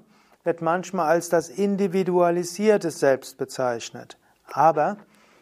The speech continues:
das individualisierte Selbst ist letztlich nichts anderes als Brahman. Das Wesen von dir selbst ist Brahman. Das hast du jetzt schon oft genug gehört, erinnere dich daran.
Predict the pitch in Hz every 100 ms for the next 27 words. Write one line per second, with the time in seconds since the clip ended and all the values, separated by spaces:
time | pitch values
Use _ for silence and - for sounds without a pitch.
0 | _ - 170 156 170 240 240 214 220 208
1 | 196 185 180 175 214 233 220 160 135 135
2 | 143 165 - - _ _ _ 151 131 -
3 | 151 160 - 170 170 160 - _ _ -
4 | 170 165 - 135 143 147 147 147 160 165
5 | - 135 139 135 120 117 117 _ _ _
6 | _ - 147 - 139 170 190 196 180 180
7 | 160 165 160 156 143 151 139 131 - 135
8 | - 131 123 117 117 113 _ _ _ _
9 | _ _ 180 - 143 - 156 151 147 156
10 | 147 147 - - 156 147 151 143 147 170
11 | 185 180 175 180 208 202 151 135 123 -
12 | 131 113 113 113